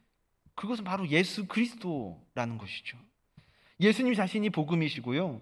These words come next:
예수님께서 이 땅에서 가르치시고 전한 것이 바로 복음입니다. 예수님을 통해서,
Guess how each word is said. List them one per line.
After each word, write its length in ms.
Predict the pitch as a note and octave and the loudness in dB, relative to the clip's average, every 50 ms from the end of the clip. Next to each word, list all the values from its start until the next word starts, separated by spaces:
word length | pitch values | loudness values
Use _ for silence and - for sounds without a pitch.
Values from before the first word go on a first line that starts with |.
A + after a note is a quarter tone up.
| - - D#3 | -8 0 2
예수님께서 520 | D#3 F3+ - A3+ A3 F#3+ A3+ A3 F#3+ A3 | 2 4 4 2 0 2 2 2 4 2
이 180 | G#3 G3 F#3+ - | 0 0 0 4
땅에서 400 | - A3 A3 A3 A3 G#3+ A3+ A3+ | 4 6 6 6 2 2 2 2
가르치시고 960 | A3+ - F#3 F#3+ A3 A3+ A#3 - - G3+ - A3+ G3 F#3+ G#3 G#3+ A3+ A3+ A3 - - - - - - | 6 6 6 6 6 4 0 -2 -4 -4 -2 -2 2 6 6 6 6 4 0 -8 -18 -20 -16 -8 -2
전한 400 | - E3+ A3 A3 A#3+ B3 A3+ G#3 | 4 6 8 8 8 8 8 6
것이 320 | G#3 F#3+ - - G3+ G3+ F#3 | 4 2 2 0 -4 -4 0
바로 320 | D#3+ C#3+ C#3 C#3 C3+ C#3 | 0 0 0 0 -2 -2
복음입니다. 720 | - C#3 B2+ B2+ D3 C3+ A#2 G#2+ G2 F#2 F2+ - F#2 - - _ _ _ _ _ _ _ _ _ _ _ _ - | -2 -2 0 2 2 0 0 -2 -4 -6 -8 -12 -16 -20 -20 _ _ _ _ _ _ _ _ _ _ _ _ 0
예수님을 440 | - D3+ E3+ - G3+ G3 F#3+ G3 F#3+ | 2 2 2 2 2 4 4 4 4
통해서, 680 | - - F3 E3 D#3+ - - D#3 D#3+ G#3 C4 - - - | 4 2 2 2 2 2 0 0 0 0 -2 -6 -14 -20